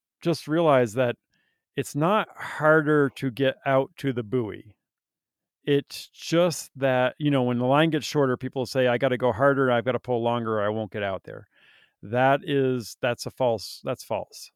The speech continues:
So you need to go back, you need to listen to these. I would suggest that you, you don't need to, but I would suggest that you listen to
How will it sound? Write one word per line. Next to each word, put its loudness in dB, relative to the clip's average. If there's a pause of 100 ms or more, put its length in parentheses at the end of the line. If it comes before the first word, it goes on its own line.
(120)
So -4 (460)
you -2
need 0
to -8
go 2
back, 0
you -2
need 0
to -4
listen -2
to -4
these. -2
I -2
would -2
suggest -2
that -4
you, -6
you -6
don't -6
need -8
to, -8
but -6
I 0
would -2
suggest 0
that -4
you -4
listen -2
to -4